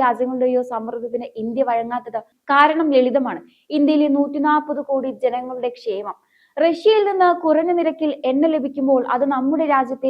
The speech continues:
പണപ്പെരുപ്പം കുറയ്ക്കാൻ സഹായിക്കുകയാണ്. പെട്രോൾ, ഡീസൽ വിലകൾ നിയന്ത്രിക്കാൻ ഈ റഷ്യൻ എണ്ണ അവിഭാജ്യമാണ്. ഈ വ്യാപാരം നിർത്തിയാൽ ഇന്ത്യയുടെ സാമ്പത്തിക വളർച്ചയെ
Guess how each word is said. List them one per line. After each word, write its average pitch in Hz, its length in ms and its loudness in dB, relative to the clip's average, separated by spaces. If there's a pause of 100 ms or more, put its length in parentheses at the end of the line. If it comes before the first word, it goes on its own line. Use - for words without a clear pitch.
(140)
പണപ്പെരുപ്പം 247 560 -6
കുറയ്ക്കാൻ 247 320 -6 (120)
സഹായിക്കുകയാണ്. 233 640 -4 (560)
പെട്രോൾ, 285 440 6 (120)
ഡീസൽ 277 400 0
വിലകൾ 277 260 -2 (120)
നിയന്ത്രിക്കാൻ 254 500 -4 (200)
ഈ - 20 0 (120)
റഷ്യൻ 262 360 -4
എണ്ണ 247 140 -6 (200)
അവിഭാജ്യമാണ്. 240 760 -4 (580)
ഈ 349 100 2 (120)
വ്യാപാരം 359 640 6
നിർത്തിയാൽ 294 420 4 (180)
ഇന്ത്യയുടെ 302 360 2 (120)
സാമ്പത്തിക 294 480 0 (100)
വളർച്ചയെ 262 440 -4